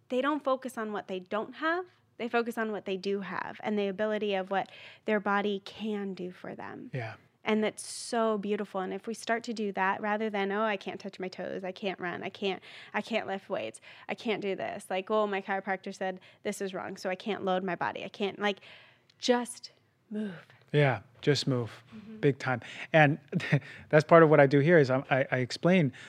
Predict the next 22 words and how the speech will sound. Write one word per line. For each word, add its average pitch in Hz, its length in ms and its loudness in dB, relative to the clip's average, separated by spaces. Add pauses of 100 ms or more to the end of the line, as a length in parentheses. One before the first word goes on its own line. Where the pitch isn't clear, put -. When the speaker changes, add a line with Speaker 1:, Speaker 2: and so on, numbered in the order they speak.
(120)
Speaker 2:
the 135 80 4
importance 156 380 0
of 123 100 -4
gratitude 117 640 0
Speaker 1:
Mm-hmm. - 760 -12
Speaker 2:
in 143 60 6
the 139 80 8
morning, 147 540 8 (440)
uh, 143 380 6
and 139 240 2 (160)
saying 151 320 4
the 127 60 0
most 127 200 2 (220)
basic 127 420 2
stuff. - 480 -6 (260)
Like, 127 220 2 (260)
"I 185 100 2
woke 190 200 2
up 160 120 2
on 156 120 4
a 151 40 2
bed." 143 360 2